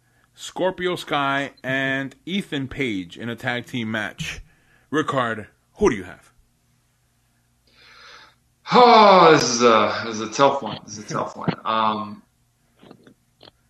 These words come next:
Speaker 2: all right, so this will be, if I'm not mistaken, the second time Darby Allin and Sting are teaming up on pay-per-view.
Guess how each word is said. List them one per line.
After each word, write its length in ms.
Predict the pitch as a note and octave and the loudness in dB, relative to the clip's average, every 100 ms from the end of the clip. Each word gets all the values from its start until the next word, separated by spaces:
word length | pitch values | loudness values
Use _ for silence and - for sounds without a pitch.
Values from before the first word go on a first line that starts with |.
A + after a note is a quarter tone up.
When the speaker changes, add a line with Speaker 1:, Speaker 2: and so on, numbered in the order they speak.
| _ | _
Speaker 2:
all 60 | A2+ | -4
right, 100 | A#2+ | -2
so 140 | A#2 B2 | 0 -2
this 160 | B2+ | 0
will 120 | B2 | 0
be, 420 | B2 C#3+ C#3+ C#3+ - | 2 2 2 0 -2
if 120 | - | -2
I'm 140 | A#2 | 0
not 220 | B2 B2 | 2 2
mistaken, 600 | B2 A#2 C3 A#2+ A#2+ A2+ G#2 | 0 0 2 2 2 -2 0
the 320 | G2+ G2+ G#2 | 0 -2 -2
second 760 | - - - - C#3+ - F#3 | 0 2 4 6 4 4 0
time 460 | F3+ F#3 F#3 F#3 E3 | 0 4 4 4 4
Darby 300 | D3 D3 D3 | 4 6 4
Allin 260 | C#3 C#3+ C3+ | 4 2 0
and 120 | C3 | -4
Sting 600 | - C#3+ D3 D3 D#3 - | -2 -2 -4 -8 -12 -6
are 420 | A2+ A2 A2 - | 0 2 2 -2
teaming 300 | - B2+ A#2+ | -4 0 2
up 160 | B2+ B2 | 2 2
on 160 | A#2+ A2+ | 2 2
pay-per-view. 460 | B2 B2+ C3+ D3+ | 2 4 2 0